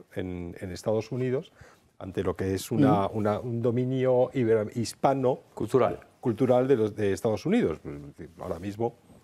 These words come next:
Speaker 1: eh, el sur de Estados Unidos, y poco a poco va avanzando, al final Estados Unidos será, será hispano.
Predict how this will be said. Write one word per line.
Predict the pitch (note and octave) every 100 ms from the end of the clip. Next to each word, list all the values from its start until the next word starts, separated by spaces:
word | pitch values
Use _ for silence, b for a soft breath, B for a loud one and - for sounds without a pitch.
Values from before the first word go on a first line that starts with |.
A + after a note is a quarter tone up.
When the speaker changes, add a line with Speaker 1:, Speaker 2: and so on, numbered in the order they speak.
| -
Speaker 1:
eh, | - E2 D#2
el | D#2
sur | - G#2
de | F#2+
Estados | A2+ G#2 -
Unidos, | A2+ A2+ G#2
y | E2
poco | G2 G2+
a | G#2
poco | A2+ A2
va | A2
avanzando, | A2 A2 B2 C#3 B B -
al | F#2
final | G2+
Estados | G2+ G#2 G#2
Unidos | G2+ G#2
será, | G2+ G2 G2 B B -
será | G#2+ G2+
hispano. | G2 - C#2+